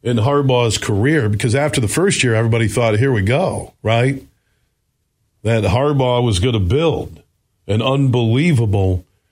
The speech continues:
Ohio State-like program. And it took them, uh, a lot of ups and downs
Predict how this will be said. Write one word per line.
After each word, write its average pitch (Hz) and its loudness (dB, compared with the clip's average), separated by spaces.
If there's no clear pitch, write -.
Ohio 127 0
State-like 123 0
program. 151 -4
And 107 0
it 98 -2
took 113 -2
them, 110 0
uh, 95 -2
a 104 0
lot 120 0
of 120 0
ups 135 0
and 135 0
downs 110 -2